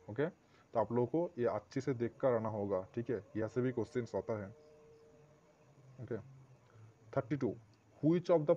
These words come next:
following is included in multidimensional poverty index? ठीक है,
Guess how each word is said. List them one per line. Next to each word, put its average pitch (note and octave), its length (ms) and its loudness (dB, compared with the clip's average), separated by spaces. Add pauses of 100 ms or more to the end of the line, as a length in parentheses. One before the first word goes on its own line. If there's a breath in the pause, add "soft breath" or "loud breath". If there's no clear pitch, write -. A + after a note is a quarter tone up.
following D3+ 420 4 (360)
is A#2 260 -2
included C#3+ 640 4
in B2+ 320 -4 (800 soft breath)
multidimensional D3 1080 2 (100)
poverty C3 400 4
index? F#2+ 340 -4 (260)
ठीक C3+ 140 -2
है, G2+ 80 -4